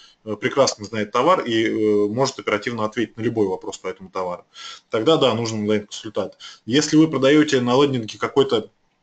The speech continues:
красивый чехол для мобильного телефона, то, естественно, э, ну, смысла нет, да, э, это простой бросовый товар,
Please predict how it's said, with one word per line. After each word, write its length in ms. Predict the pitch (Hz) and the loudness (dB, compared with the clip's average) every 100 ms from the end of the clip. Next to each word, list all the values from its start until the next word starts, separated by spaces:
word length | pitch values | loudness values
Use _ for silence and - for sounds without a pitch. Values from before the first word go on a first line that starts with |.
| _ _ - | _ _ -6
красивый 400 | 123 120 151 123 | -2 0 0 0
чехол 340 | 110 120 143 110 | 0 0 0 0
для 120 | 117 | -2
мобильного 380 | 120 131 117 113 | -2 0 -2 -4
телефона, 540 | 113 - 165 123 - - - _ | -4 0 2 0 -4 -14 -20 _
то, 260 | 123 117 117 | -2 -2 0
естественно, 800 | 110 113 160 160 143 131 120 107 | -2 0 0 0 -2 -2 -2 0
э, 500 | 110 104 104 104 104 | -2 0 0 -2 -4
ну, 200 | 135 107 | -4 -6
смысла 400 | - - 156 151 | -6 -2 0 0
нет, 240 | 120 117 95 | -2 -2 -2
да, 280 | 117 123 101 | -2 -2 -2
э, 640 | 101 98 98 98 101 104 | -4 -4 -4 -4 -4 -6
это 120 | 107 | -8
простой 460 | - - 131 - 120 | -10 -4 -4 0 0
бросовый 380 | 104 123 113 110 | 2 -2 -2 -2
товар, 380 | 123 165 185 | 2 2 0